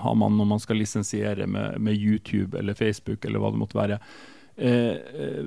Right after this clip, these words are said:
hvordan fungerer fordelingsproblematikker, eh, overalt? Altså, eh, all den kunnskapen har man misset på, og jeg har skrevet at man mangler minst halvparten av verdikjeden, og da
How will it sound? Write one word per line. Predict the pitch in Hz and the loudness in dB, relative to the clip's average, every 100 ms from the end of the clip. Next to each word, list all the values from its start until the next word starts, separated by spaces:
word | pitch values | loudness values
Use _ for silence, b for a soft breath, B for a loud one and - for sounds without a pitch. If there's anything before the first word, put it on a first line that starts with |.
| 131 | -6
hvordan | 139 120 127 123 117 | -6 -2 2 4 2
fungerer | - 107 104 98 | 0 0 0 -2
fordelingsproblematikker, | 92 - 95 - 127 160 156 160 160 - - 131 135 135 135 147 - - 135 139 143 143 - | -4 -6 -6 0 4 4 4 2 2 0 -6 -2 0 0 -2 -4 -2 0 0 0 0 -2 -2
eh, | - - | 0 4
overalt? | 123 127 139 135 | 4 6 2 0
Altså, | 143 156 b b b b b - | -2 -2 b b b b b -6
eh, | - - - _ _ - - _ 170 | -6 -6 -20 _ _ -20 -20 _ 2
all | 190 151 - - | 4 2 -2 -4
den | 139 147 | -2 0
kunnskapen | 131 151 - 135 - 104 | -2 -6 -2 -2 0 0
har | 117 | 2
man | 127 | 4
misset | 135 - 139 | 2 2 0
på, | 117 | 2
og | 113 - 127 123 120 78 | 0 0 2 4 2 0
jeg | 123 | 2
har | 139 151 | 2 2
skrevet | 147 - 139 135 131 113 | -2 -4 0 2 2 -2
at | - | -4
man | - 123 127 120 - | 0 2 4 0 -2
mangler | 127 123 127 143 143 123 107 | 2 4 6 4 4 4 4
minst | 117 127 165 160 - - | 4 6 6 4 0 -4
halvparten | 135 - - - 113 | -4 -2 -2 0 -2
av | 104 104 | 0 0
verdikjeden, | 104 110 - 101 98 | 0 -2 -2 -2 0
og | 110 | 4
da | 120 156 | 6 4